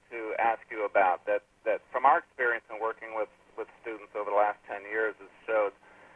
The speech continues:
that there's, there's three mindsets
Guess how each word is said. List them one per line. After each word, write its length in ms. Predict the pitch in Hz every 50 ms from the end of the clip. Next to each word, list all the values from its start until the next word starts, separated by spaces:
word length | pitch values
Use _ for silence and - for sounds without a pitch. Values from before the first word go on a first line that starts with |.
| - - - - _ _ _ _
that 300 | 120 120 120 117 104 - _ _ _ _ _ _ _ _
there's, 160 | 131 135 139 _ _ _ _ _
there's 160 | _ 135 139 - _
three 320 | - - 175 180 185 185 165
mindsets 640 | 151 147 147 143 147 - _ _ - 120 110 -